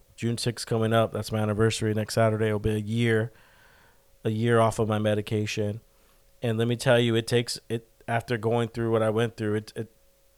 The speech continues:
thinking you're gonna get clean after even getting off the medication, it's the same shit.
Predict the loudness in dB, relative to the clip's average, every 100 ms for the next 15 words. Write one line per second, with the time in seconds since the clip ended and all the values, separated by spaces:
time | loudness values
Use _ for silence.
0 | _ _ _ _ _ _ _ _ -4 -2
1 | -2 -2 0 0 0 -4 -6 -6 -2 -2
2 | -2 -4 -6 -8 -6 -4 -4 -4 -4 -6
3 | -8 -6 -6 -6 -6 -6 -6 -8 -10 -6
4 | -4 -4 -4 -4 -4 -6